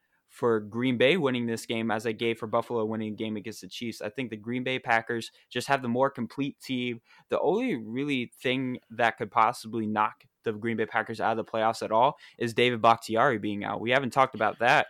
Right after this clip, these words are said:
really at all either. I think if Aaron Rodgers has pressure on him, that can really affect this game. But I think they're gonna do just enough to protect him. I think Aaron Rodgers, especially in the second half, is gonna go off. But this could be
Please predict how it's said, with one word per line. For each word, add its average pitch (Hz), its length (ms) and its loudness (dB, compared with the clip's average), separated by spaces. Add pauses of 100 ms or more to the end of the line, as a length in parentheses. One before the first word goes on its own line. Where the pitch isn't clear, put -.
(420)
really 113 420 0
at 107 100 2
all 107 220 2
either. 110 380 0
I 101 80 0
think 120 380 -4 (420)
if 120 220 0
Aaron 127 320 0
Rodgers 117 480 4
has 120 260 4
pressure 120 420 0
on 113 220 0
him, 135 380 -4
that 117 200 0
can 107 240 -6
really 117 260 -2
affect - 300 -4
this - 180 -10
game. 117 360 -2 (520)
But 107 140 2
I 123 120 4
think 127 180 -4
they're 135 80 -4
gonna 120 220 -4
do 110 160 -4
just 120 260 0
enough 113 300 0
to - 100 -18
protect 110 480 -2
him. 123 220 -2
I 107 100 -2
think 113 240 -6
Aaron 113 200 -4
Rodgers, 110 580 -4 (540)
especially 117 500 0
in 110 60 0
the 110 60 0
second 113 280 -2
half, 110 140 2
is 113 120 -10
gonna 110 180 -4
go 95 240 -4
off. 127 320 6
But 104 220 -2
this 127 260 0
could 120 260 -6
be 113 360 -2